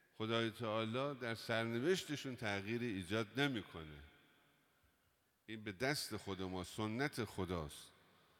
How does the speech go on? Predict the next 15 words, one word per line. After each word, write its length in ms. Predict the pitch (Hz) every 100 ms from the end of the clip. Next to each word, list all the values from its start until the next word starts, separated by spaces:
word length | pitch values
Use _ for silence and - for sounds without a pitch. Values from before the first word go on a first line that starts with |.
| _ _ _ _ _ _ _ _ _ _ _ _ _ _ _ _ _ _ _ - - _
این 180 | 147 160
هم 320 | 156 156 147
یکی 200 | 147 147
از 160 | 127 113 101 107 - - - -
سنن 360 | 120 120 131 131
الهی 600 | 113 110 104 101 110 98
است 180 | -
که 80 | -
حالا 260 | 101 104 107
سنت‌های 560 | - 104 101 95 101
خدا 440 | 98 101 95 104 104 - - - - - -
متعدده، 640 | 92 104 101 92 131 131
یکیش 280 | 120 107 98
هم 100 | 95
اینه. 220 | 82 67